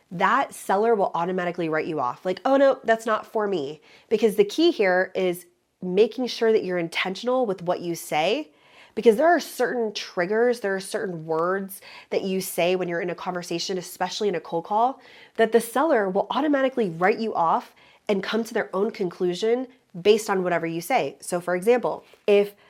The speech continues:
I'm talking to a seller and I'm just trying to suggest, um, you know, ideas, right? And I'm trying to talk and I'm not listening and I'm not asking them, like, "What have you already done?" And, and I don't have context, I may say something like, "Oh, well,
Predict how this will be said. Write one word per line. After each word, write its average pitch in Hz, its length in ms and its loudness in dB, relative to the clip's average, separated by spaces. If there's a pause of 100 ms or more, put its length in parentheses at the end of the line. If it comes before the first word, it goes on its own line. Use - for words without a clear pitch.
(220)
I'm 226 200 4
talking 277 320 0
to 240 60 8
a 208 80 4
seller 185 420 2
and 180 180 -4
I'm 220 200 -2
just 240 240 -6
trying 208 260 -2
to 185 60 -2
suggest, 170 880 -4 (440)
um, 160 380 -2 (300)
you 196 100 -2
know, 160 240 -4
ideas, 170 680 0
right? 175 400 -2
And 165 260 -6
I'm 170 160 -6
trying 190 240 -2
to 175 60 0
talk 175 400 -4
and 170 140 -6
I'm 175 140 -6
not 175 200 -4
listening 151 460 -6
and 151 80 -4
I'm 160 80 -4
not 180 240 2
asking 180 400 -2
them, 151 180 -2
like, 143 160 -6
"What 175 160 -4
have 180 100 -2
you 170 100 -6
already 170 200 -4
done?" 185 440 0
And, 156 120 -2 (300)
and 180 100 -2
I 185 60 2
don't - 140 0
have 175 200 -6
context, 240 640 -4 (320)
I 226 120 6
may 277 160 4
say 247 200 2
something 214 420 -2
like, 180 240 0 (280)
"Oh, 277 460 6 (320)
well, 254 400 4